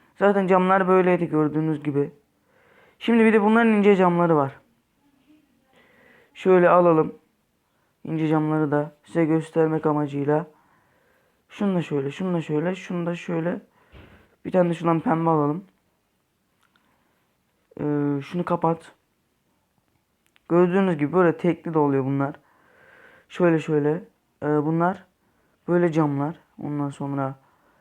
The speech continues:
bunlar da böyle. Bu da böyle. Bunun kahverengisi de böyle.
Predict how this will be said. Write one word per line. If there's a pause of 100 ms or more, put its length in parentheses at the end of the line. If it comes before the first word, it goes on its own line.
(300)
bunlar
da
böyle. (1120)
Bu
da
böyle. (760)
Bunun
kahverengisi
de
böyle.